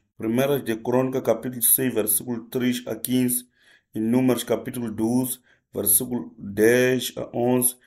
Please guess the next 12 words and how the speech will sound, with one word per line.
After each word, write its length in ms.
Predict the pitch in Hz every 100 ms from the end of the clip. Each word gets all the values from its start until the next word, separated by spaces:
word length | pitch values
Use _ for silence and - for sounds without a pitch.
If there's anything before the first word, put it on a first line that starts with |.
| _ _
e 60 |
versículo 480 | 113 110 - 120 120
vinte 140 | 110 107
e 60 |
dois. 420 | 104 107 98 - _ _ _ _
E 300 | 110 120 147
isto 240 | 143 170
mostra 720 | 131 135 139 147 147 147 143 143 _ _ _ _
as 200 | 113 107
vinte 220 | 113 110
e 20 |
nove 320 | 120 139 123